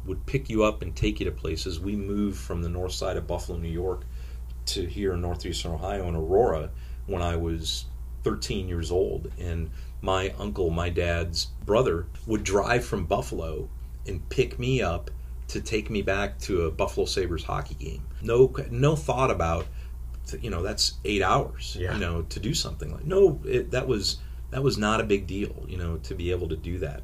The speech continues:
Speaker 1: And I had a youth soccer coach that did the same thing. I was uprooted from a team, and that first spring that we had lived here,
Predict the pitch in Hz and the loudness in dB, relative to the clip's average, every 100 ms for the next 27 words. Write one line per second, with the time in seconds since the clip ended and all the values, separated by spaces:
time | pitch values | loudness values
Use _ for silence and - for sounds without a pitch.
0 | - 92 95 98 95 107 113 - 110 120 | -6 -4 2 2 2 0 2 2 2 0
1 | 107 - - - - 90 - 87 85 - | -2 -4 -6 -6 -6 -6 -4 -2 2 2
2 | 98 87 98 101 78 78 78 82 80 - | 2 -2 -2 -2 -4 -6 -6 -4 -6 -6
3 | - - - - 101 104 101 95 - 87 | -8 -8 -8 -6 -4 0 0 0 -2 -4
4 | 76 - 117 104 85 82 - 92 87 78 | -4 -2 -2 -2 -2 -4 -6 -4 -4 -4
5 | - 107 113 - - - - - - - | -4 0 2 2 -2 -4 -8 -2 -2 0
6 | 110 123 101 82 78 - 92 90 85 92 | 0 0 0 -2 -2 -2 0 0 4 6
7 | 113 - 90 80 80 | 6 4 -4 -2 -2